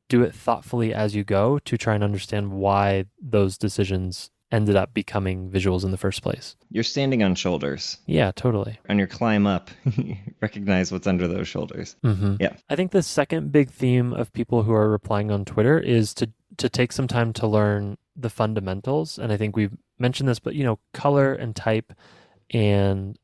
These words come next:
Speaker 1: layout and hierarchy, those are, these are, like, fundamental things that there are books written about. You can find thousands of blog posts about, and it's worth
Speaker 2: Thousands.
Speaker 1: Thousands.
Speaker 2: Millions.
Speaker 1: Billions. But you could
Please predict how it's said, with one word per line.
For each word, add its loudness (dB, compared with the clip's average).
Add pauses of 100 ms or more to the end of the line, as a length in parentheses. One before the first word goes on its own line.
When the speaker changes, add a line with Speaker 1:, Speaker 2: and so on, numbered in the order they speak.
Speaker 1:
layout 2
and -8
hierarchy, -2
those 2
are, -2
these 2
are, 4
like, 2
fundamental 0
things -2
that 0 (440)
there -4
are -6
books 0
written 0
about. 2
You -8
can -6
find -2
thousands -2
of -10
blog 2
posts -2
about, 0 (140)
and 4
it's -2
worth 2
Speaker 2:
Thousands. -6 (100)
Speaker 1:
Thousands. 0
Speaker 2:
Millions. 2
Speaker 1:
Billions. 0
But 0
you 4
could 0